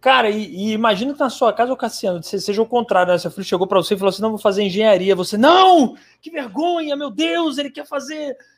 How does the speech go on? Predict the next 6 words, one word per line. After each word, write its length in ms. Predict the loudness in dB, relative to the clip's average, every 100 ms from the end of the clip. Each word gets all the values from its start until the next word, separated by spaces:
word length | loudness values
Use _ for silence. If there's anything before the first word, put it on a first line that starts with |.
| _ _ -10
é, 340 | -6 -2 -2 -2 -4 -4
exatas, 920 | -6 0 2 2 0 0 0 -2 -8
meu 180 | -8 -6
Deus, 220 | -6 -6
faça 240 | -6 -6
música." 680 | -4 0 0 -2 -4 -6 -6